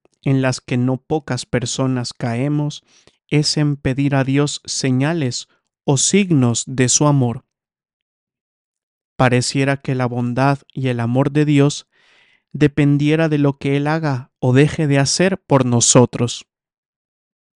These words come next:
Así, será Él siempre el responsable de las situaciones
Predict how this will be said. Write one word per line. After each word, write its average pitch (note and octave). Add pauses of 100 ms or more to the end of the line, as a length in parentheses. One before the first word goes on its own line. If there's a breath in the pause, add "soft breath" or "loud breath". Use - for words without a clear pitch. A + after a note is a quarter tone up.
(680)
Así, D3 (640)
será B2+
Él D3
siempre E3
el B2+
responsable C3
de C3
las C3+
situaciones D#3